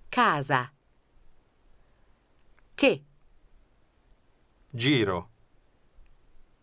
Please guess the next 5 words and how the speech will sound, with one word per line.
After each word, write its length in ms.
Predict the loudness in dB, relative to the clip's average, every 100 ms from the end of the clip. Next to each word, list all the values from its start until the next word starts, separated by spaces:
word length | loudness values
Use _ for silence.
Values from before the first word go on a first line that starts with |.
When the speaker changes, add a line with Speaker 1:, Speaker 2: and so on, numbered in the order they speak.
| -20 -4
Speaker 2:
Gara. 560 | 2 4 2 -2 -6 -8 -20 -20 -20 _ _ _ -20 -20 -20 _ _ _ _ _
Guida. 600 | -6 0 2 2 -2 -2 -4 _ _ -20 -20 -20 _ _ _ _ _ _ _ _ _ _ _ 0
Laghi. 540 | 2 2 -2 -12 -16 _ _ _ _ _ _ _ _ _ _ _ _ _ _ _ _
Speaker 1:
Luglio. 680 | 0 2 0 -2 -2 -2 -6 _ _ _ _ -20 _ _ _ _ _ _ _ _ _ -6
Gli. 380 | -2 0 0